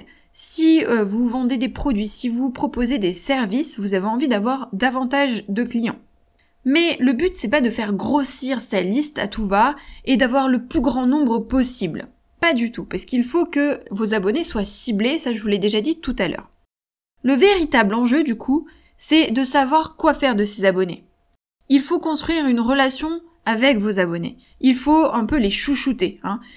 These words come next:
Il faut leur envoyer du bon contenu, du contenu de qualité, du contenu ciblé qui va les intéresser.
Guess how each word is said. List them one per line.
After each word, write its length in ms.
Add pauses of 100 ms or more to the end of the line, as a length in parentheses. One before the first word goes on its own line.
(200)
Il 160
faut 320
leur 220
envoyer 540
du 180
bon 240
contenu, 400
du 140
contenu 340
de 120
qualité, 640
du 120
contenu 360
ciblé 560
qui 140
va 140
les 340
intéresser. 580